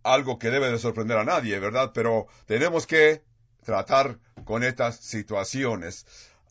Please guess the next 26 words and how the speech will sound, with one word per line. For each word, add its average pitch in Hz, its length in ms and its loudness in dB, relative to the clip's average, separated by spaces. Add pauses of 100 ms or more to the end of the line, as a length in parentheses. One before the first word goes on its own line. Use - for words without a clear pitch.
(380)
Les 156 240 0
voy 240 240 2
a 220 260 4 (480)
pedir 147 480 4
que, 127 500 4 (340)
mm, 135 320 -14
se 127 200 -2
unan 170 340 4
conmigo 147 400 2
en 135 60 2
oración 202 600 2 (400)
para 120 360 4
pedirle 165 580 2
al 123 240 0
Señor 160 480 2
que 131 140 0
nos 117 160 -2
dé 143 360 4 (380)
su, 120 580 -2
su 127 1600 -2
santidad, 117 1200 2 (220)
su - 220 -6
sabiduría 180 720 4 (360)
en 117 180 -2
esta 147 220 2
situación 123 840 -2